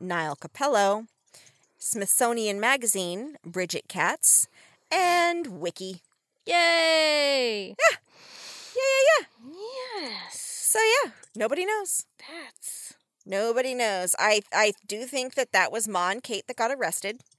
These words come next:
Speaker 2: Yeah.
Speaker 1: And I think that they, I, they, they were cons. They were murderous cons.
Speaker 2: Mm-hmm.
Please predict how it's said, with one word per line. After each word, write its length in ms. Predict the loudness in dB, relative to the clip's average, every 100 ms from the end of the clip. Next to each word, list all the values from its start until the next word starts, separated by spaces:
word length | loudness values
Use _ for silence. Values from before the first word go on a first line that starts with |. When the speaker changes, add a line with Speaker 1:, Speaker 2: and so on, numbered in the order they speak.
| _ _ -10
Speaker 2:
Yeah. 500 | -6 -4 -4 -6 -4
Speaker 1:
And 220 | -2 0
I 160 | 0 -4
think 460 | -6 -10 -10 -8 -2
that 180 | -2 0
they, 640 | -2 0 -2 -4 -6 -8 -10
I, 120 | -8 -8
they, 320 | -10 -8 -8
they 180 | -6 -8
were 100 | -8
cons. 580 | -8 -6 -6 -2 -4 -4 _ _ _
They 100 | -8
were 120 | -6
murderous 680 | -6 -2 0 0 0 0 -2
cons. 800 | -4 -4 -2 -2 -6 -4 -4 -6 _ -12
Speaker 2:
Mm-hmm. 320 | -10 -6